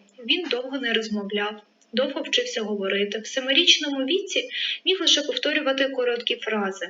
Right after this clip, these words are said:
Навіть у дев'ять років він говорив недостатньо побіжно. Батьки і родичі з відчаєм думали, що їх улюблений Альберт тупиця.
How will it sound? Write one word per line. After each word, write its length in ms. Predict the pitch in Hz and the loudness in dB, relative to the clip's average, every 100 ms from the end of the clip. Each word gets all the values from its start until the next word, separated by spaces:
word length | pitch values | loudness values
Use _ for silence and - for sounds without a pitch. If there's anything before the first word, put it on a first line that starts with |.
| - - | -10 -2
Навіть 380 | 254 277 269 - | 2 2 0 -2
у 80 | 269 | 2
дев'ять 520 | 247 220 208 196 247 | 4 4 2 0 0
років 300 | 285 320 269 | -2 0 -2
він 120 | 240 | -4
говорив 460 | 247 269 262 254 262 | -4 -4 0 2 0
недостатньо 600 | 262 277 277 226 220 202 | -4 -6 0 0 0 -2
побіжно. 560 | 202 196 190 196 196 202 - - - - - | -2 -2 2 2 0 -8 -10 -8 -6 -8 -4
Батьки 320 | 240 - 269 269 | -2 0 2 2
і 100 | 226 | 2
родичі 440 | 214 269 330 330 | 2 2 6 6
з 80 | 311 | 4
відчаєм 440 | 269 294 294 285 269 | 4 8 8 8 2
думали, 420 | 277 269 262 247 | 0 0 -2 2
що 200 | - - | 6 6
їх 160 | 220 220 - | 6 0 -2
улюблений 520 | 208 214 214 202 190 | 0 2 0 0 0
Альберт 380 | - 240 220 208 | 0 -4 -6 -8
тупиця. 580 | - 214 185 180 - 202 | -8 -8 -8 -8 -10 -14